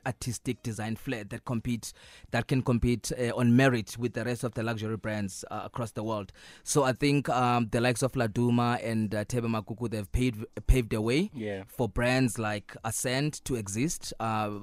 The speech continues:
Speaker 1: uh, because, uh, we need brands like them, you know, to compete, uh, on a global scale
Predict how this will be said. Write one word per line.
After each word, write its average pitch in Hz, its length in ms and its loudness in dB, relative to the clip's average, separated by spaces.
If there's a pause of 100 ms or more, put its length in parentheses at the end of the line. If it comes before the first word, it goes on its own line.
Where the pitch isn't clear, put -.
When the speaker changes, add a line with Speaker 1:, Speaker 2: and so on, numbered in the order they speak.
(100)
Speaker 1:
uh, 117 180 -6
because, 117 600 -2 (340)
uh, 113 160 0
we 120 120 2
need 135 260 8
brands 117 300 2
like 101 160 -4
them, 104 260 -2 (120)
you 101 100 -6
know, 95 140 -6
to - 120 -14
compete, 104 400 -4
uh, 104 200 -6
on 110 120 -4
a 104 60 -6
global 101 280 -8
scale - 280 -14